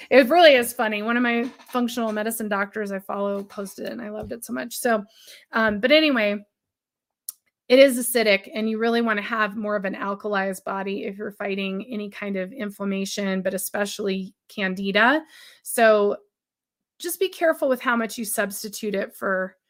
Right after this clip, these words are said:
mashed potatoes or rice. You're actually better off just skipping that completely and sticking to some broccoli and some protein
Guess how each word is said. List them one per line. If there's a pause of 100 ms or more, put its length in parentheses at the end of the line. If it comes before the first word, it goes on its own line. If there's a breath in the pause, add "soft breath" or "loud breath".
(460)
mashed
potatoes
or (300)
rice.
You're
actually
better
off
just
skipping
that
completely
and
sticking
to
some
broccoli
and
some
protein